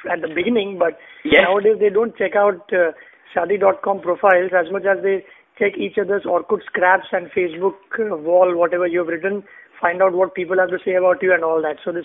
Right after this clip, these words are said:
Speaker 1: social networking thing is, is a big trap, actually.
Speaker 2: Yeah, actually, protect to, protect your conversations. People, as you
Speaker 1: Yeah.
Speaker 2: said, people follow each other's conversations. And, and it's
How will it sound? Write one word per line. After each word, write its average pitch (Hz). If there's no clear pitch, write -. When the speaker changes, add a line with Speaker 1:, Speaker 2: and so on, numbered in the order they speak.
Speaker 1:
social 190
networking 202
thing 208
is, 185
is 180
a 175
big 185
trap, 208
actually. 156
Speaker 2:
Yeah, 175
actually, 156
protect 269
to, 247
protect 226
your 185
conversations. 156
People, 151
as 127
you 147
Speaker 1:
Yeah. 143
Speaker 2:
said, 151
people 139
follow 156
each 143
other's 135
conversations. 139
And, 269
and 330
it's 392